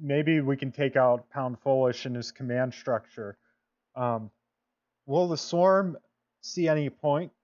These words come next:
in reinforcing if they see a, s-, a Smack so, you know, disorganized and,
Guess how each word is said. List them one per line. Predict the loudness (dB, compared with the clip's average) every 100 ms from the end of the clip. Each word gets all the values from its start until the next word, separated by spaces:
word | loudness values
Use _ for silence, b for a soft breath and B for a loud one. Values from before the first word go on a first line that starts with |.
| -12
in | -10 -6
reinforcing | -4 -6 -4 -2 -2 -2 -6 -4
if | -6 -4
they | -6
see | -6 -8 -6 -6 -8 _ -20
a, |
s-, | -20 -20 _ -20
a |
Smack | -18 -12 -10 -10
so, | -10 -4 -4 -4 -12 _ _ _ _ _ _ _ _ _ _ _ _
you | -10 -8
know, | -10 -12 -6
disorganized | -6 -2 -2 0 2 2 0 -4
and, | -8 -8